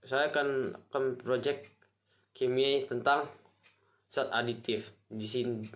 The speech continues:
di sini, <clears throat> saya akan coba mengobservasikan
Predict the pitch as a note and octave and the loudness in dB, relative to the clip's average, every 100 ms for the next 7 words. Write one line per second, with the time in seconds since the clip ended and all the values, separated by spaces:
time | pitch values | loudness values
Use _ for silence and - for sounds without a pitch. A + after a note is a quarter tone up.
0 | - - B2+ C3 C3 D3+ G3+ - - - | -12 -8 -2 0 2 4 4 2 -8 -20
1 | - _ _ _ _ - - E3+ E3+ - | -20 _ _ _ _ -20 -2 2 2 2
2 | C#3+ D3+ E3+ F3 F3 - _ _ - F3 | 4 6 8 6 2 -8 _ _ -20 -20
3 | - - C3 E3+ E3+ E3+ - _ _ _ | -12 -8 2 2 2 -2 -14 _ _ _
4 | _ _ _ _ _ _ - B2+ D3+ E3+ | _ _ _ _ _ _ -4 2 4 4
5 | F3 - - _ - C3 C3+ C3+ B2 A#2 | 2 -4 -18 _ -12 -6 -2 0 -2 -4
6 | - B2+ A#2+ A2 - C#3+ D3+ D#3 D#3+ E3 | -2 0 0 -2 -2 -2 -2 2 2 2